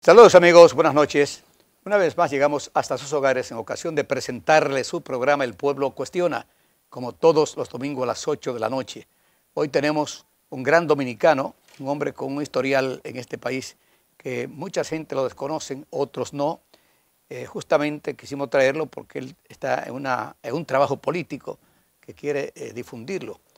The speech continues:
Hablamos del ingeniero don Tomás Hernández Alberto. Fue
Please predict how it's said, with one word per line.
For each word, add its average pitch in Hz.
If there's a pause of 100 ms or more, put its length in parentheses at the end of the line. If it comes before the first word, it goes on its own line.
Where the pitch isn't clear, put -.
(360)
Hablamos 151
del 143
ingeniero 139
don 127
Tomás 135
Hernández 135
Alberto. 113 (1000)
Fue 135